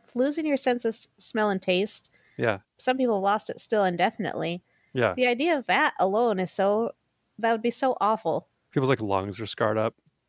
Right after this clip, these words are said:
Speaker 1: But yeah, that, and that's considered a
Speaker 2: <laughs>
Speaker 1: mild s-,
Speaker 2: Yeah.
Speaker 1: symptom or side effect of,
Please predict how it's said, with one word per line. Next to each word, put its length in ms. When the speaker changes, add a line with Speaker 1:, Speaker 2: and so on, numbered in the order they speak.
Speaker 1:
But 120
yeah, 260
that, 240
and 160
that's 160
considered 380
a 60
Speaker 2:
<laughs> 20
Speaker 1:
mild 500
s-, 180
Speaker 2:
Yeah. 160
Speaker 1:
symptom 560
or 60
side 260
effect 320
of, 260